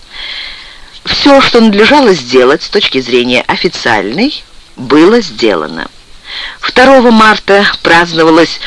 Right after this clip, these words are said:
двухсотлетие правительствующего Сената. По поводу этого события Его Величеству было угодно подчеркнуть хорошее поведение Сената в последние годы, в том смысле, что Сенат более руководствовался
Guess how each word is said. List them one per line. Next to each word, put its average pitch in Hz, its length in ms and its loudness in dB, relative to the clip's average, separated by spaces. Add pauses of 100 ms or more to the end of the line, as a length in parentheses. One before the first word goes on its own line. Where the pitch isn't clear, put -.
(120)
двухсотлетие 170 1120 0
правительствующего 165 1120 -2
Сената. 110 640 -8 (600)
По 151 100 0
поводу 147 320 2
этого 123 220 0
события 139 520 -2
Его 117 180 -2
Величеству 135 640 -2
было 127 220 2
угодно 139 500 2 (280)
подчеркнуть 151 640 -2
хорошее 135 460 0
поведение 135 600 0
Сената 117 480 0
в - 60 -18
последние 135 560 -2
годы, 165 460 0 (320)
в - 80 -14
том 285 180 2
смысле, 254 420 2
что 214 220 0
Сенат 190 560 0 (320)
более 285 400 2
руководствовался 247 960 2